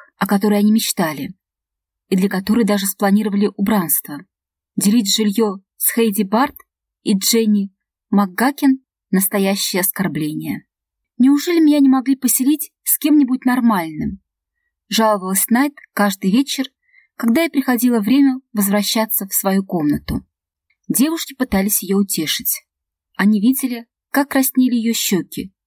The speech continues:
и сжимались кулаки. Они говорили ей, что распределение по комнатам — это недоразумение, что Дженни и Хейди охотно поменяются на комнату на двоих, и всё вернётся на круги своя, как и должно быть.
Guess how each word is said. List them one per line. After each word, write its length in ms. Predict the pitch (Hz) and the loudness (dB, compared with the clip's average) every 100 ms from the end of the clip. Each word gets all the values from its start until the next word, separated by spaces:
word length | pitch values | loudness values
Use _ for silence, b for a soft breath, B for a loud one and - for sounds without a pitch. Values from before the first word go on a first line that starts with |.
| _ | _
и 80 | 190 | -2
сжимались 520 | 185 196 190 196 202 | 0 2 2 0 -4
кулаки. 640 | - 196 196 - 143 185 - _ _ _ _ _ _ - | -4 -2 -2 -2 -6 -6 -12 _ _ _ _ _ _ 0
Они 240 | 190 208 | 2 2
говорили 440 | 185 196 233 269 | 0 0 2 2
ей, 340 | 208 175 160 - _ _ | 0 -4 -8 -10 _ _
что 240 | - - | -6 -2
распределение 600 | 233 - 247 254 311 311 | -2 -2 0 2 4 2
по 140 | 277 247 | 0 -2
комнатам — 600 | 269 262 262 - 233 233 _ _ | 2 2 2 -2 -8 -8 _ _
это 180 | 294 285 | -2 2
недоразумение, 920 | 269 240 226 233 214 170 147 147 - - _ _ _ _ | 2 2 -4 0 2 2 -2 -6 -10 -18 _ _ _ _
что 260 | - - 208 | -6 -2 -2
Дженни 520 | 190 220 262 269 233 | 0 2 4 4 2
и 120 | - | -6
Хейди 560 | 196 233 262 - 226 226 _ _ | -4 0 0 0 -6 -8 _ _
охотно 400 | 196 - 311 277 | -4 -2 0 0
поменяются 760 | 254 240 233 240 220 - 226 226 _ - | 2 2 2 -2 -2 -2 -4 -8 _ -2
на 140 | 208 | -2
комнату 640 | - 254 247 233 240 226 _ - | 2 2 2 0 -4 -6 _ 2
на 100 | 220 | 4
двоих, 600 | 202 233 170 - - _ _ _ _ _ | 6 2 -2 -6 -18 _ _ _ _ _
и 80 | 190 | -2
всё 220 | - 214 | 2 2
вернётся 560 | 202 190 247 262 - 240 _ | 4 4 2 2 -4 -8 _
на 100 | 208 | 0
круги 280 | 202 214 202 | 2 2 0
своя, 520 | 208 208 190 160 139 - _ _ _ _ _ _ _ | -2 -2 -6 -4 -6 -10 _ _ _ _ _ _ _
как 180 | 269 277 | -2 0
и 40 | |
должно 460 | 233 208 196 190 185 | 0 0 0 0 -2
быть. 440 | - 143 - - | 0 -2 -2 -8